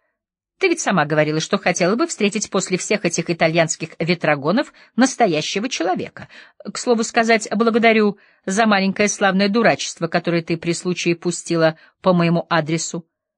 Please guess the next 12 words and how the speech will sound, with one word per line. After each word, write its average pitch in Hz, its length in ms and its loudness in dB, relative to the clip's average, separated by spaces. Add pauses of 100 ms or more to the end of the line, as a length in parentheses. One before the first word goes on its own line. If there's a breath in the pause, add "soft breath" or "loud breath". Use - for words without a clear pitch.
(300)
Я 262 160 4
ровно 214 280 4
ничего 175 340 2
не 175 140 2
имею 165 200 2
против 175 380 -4
маленькой 254 640 0
романтической 202 800 -2
страстишки. - 880 -6 (840)
Это 339 240 2
молодит 381 460 2
жён, 175 400 2